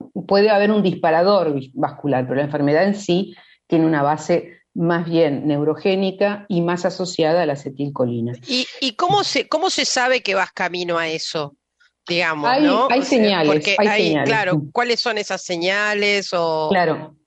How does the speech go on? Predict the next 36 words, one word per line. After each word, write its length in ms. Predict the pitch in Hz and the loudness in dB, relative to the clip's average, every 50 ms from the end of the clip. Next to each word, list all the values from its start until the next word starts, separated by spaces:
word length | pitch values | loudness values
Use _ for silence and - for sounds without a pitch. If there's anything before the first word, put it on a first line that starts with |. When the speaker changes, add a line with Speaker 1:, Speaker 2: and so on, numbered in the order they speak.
| - - - _ | -20 -20 -20 _
Speaker 1:
si 220 | - - - 185 185 | -10 -2 2 2 2
hablamos 480 | 175 170 196 214 247 277 302 294 226 | 4 4 2 2 4 4 2 2 4
de, 260 | 208 196 175 - - | 4 2 2 0 -4
si 120 | - - 160 | -4 -2 -2
entramos 400 | 156 156 185 214 254 277 269 269 | 0 2 2 0 0 0 0 0
en 80 | 214 | 0
el 100 | 180 170 | 0 0
terreno 380 | - - 160 175 196 190 185 165 | 0 0 0 0 0 0 0 0
del 160 | 151 135 131 | 0 0 0
Alzheimer 680 | 127 139 139 - - 175 180 208 226 220 185 147 127 - - | -2 -2 -4 -4 -2 -2 0 0 0 0 0 -2 -4 -6 -10
en 160 | 143 135 131 | -8 -8 -8
sí, 480 | 127 131 - 190 226 285 311 - - - _ _ _ _ - | -6 -4 0 2 4 4 2 0 -4 -18 _ _ _ _ -6
hay 200 | - 170 170 165 | -2 0 0 0
siete 380 | - - 220 220 220 214 214 170 | 0 0 0 0 2 2 0 0
etapas, 500 | - - - 165 143 - - 135 127 - | 0 0 0 0 0 -2 -4 -8 -8 -4
por 140 | - 147 156 | -4 -2 -2
eso 140 | 160 170 185 | 0 -2 -2
es 60 | 175 | -2
tan 160 | - 175 170 | 0 0 2
difícil 380 | 160 156 156 175 170 - 165 151 | 0 0 0 -2 0 0 0 0
de 80 | 147 | 2
diagnosticar. 720 | 143 139 139 131 131 135 131 - 135 127 131 117 101 - _ _ _ _ _ _ _ - - - _ _ - | 2 0 0 -2 -4 -6 -6 -6 -6 -2 -2 -2 -4 -4 _ _ _ _ _ _ _ -20 -20 -20 _ _ -2
Las 220 | - 170 165 165 | 0 0 0 -2
siete 360 | 165 - 226 240 233 254 247 | 0 0 0 0 2 2 2
etapas, 580 | 233 226 - 247 247 233 220 262 294 302 294 208 | 2 2 2 0 0 0 0 -2 -2 -2 -2 -4
o 40 | 180 | -4
sea, 140 | - 185 175 | -2 0 0
la 120 | 170 151 | 0 0
primera 300 | 156 156 170 190 208 233 | 0 0 2 2 2 2
etapa 360 | 233 233 233 240 254 226 214 | 2 0 0 0 0 0 0
puede 180 | - 185 - 175 | 2 0 2 2
empezar 420 | 165 156 165 156 160 - 190 185 | 0 0 -2 -4 0 0 0 2
a 40 | 180 | 2
los 180 | 165 156 147 147 | 0 0 -2 -4
cincuenta 420 | 139 147 147 156 151 151 165 175 | -6 -4 -4 -2 -2 0 0 0
años, 520 | 175 156 131 127 123 117 120 - - _ | 0 0 -2 -2 -6 -8 -10 -16 -20 _